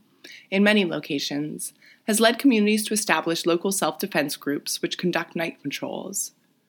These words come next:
The members of these groups, however, are often at risk of attack, and in, they in turn have also been implicated in abuses, including arbitrary arrests and detention,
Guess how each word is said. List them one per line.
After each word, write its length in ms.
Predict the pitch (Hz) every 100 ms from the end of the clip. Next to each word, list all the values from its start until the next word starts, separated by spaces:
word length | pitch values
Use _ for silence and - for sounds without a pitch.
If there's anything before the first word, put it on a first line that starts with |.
| _ -
The 80 |
members 260 | 220 240 247
of 60 | 214
these 180 | 190
groups, 260 | - 180 -
however, 420 | 175 151 147 151
are 180 | 165 170
often 240 | 190 214
at 100 | 196
risk 240 | 165 170 -
of 60 |
attack, 580 | 156 - 151 - - - _ _ _ -
and 160 | 196 190
in, 160 | 185
they 140 | 185 175
in 120 | 170
turn 420 | - - 220 165
have 140 | 165 170
also 240 | 170 165
been 140 | 151 -
implicated 600 | 190 170 165 156 147 147
in 140 | 147
abuses, 640 | 147 160 165 156 160 - -
including 420 | 170 196 190 -
arbitrary 520 | 156 180 - 196 190
arrests 420 | 185 151 156 -
and 140 | 151 151
detention, 720 | 151 165 147 - 139 147